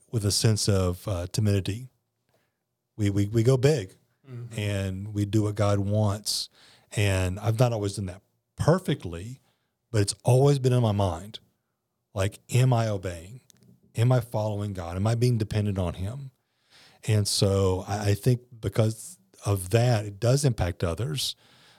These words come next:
Speaker 1: uh, because I think, um, that's something that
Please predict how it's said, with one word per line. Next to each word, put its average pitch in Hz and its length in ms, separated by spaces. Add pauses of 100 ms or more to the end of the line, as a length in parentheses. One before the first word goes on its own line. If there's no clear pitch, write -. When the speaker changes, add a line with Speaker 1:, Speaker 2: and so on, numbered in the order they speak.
(120)
Speaker 1:
uh, 95 240
because 95 500
I 104 80
think, 98 380
um, 107 580 (1400)
that's 104 260
something 110 260
that 92 240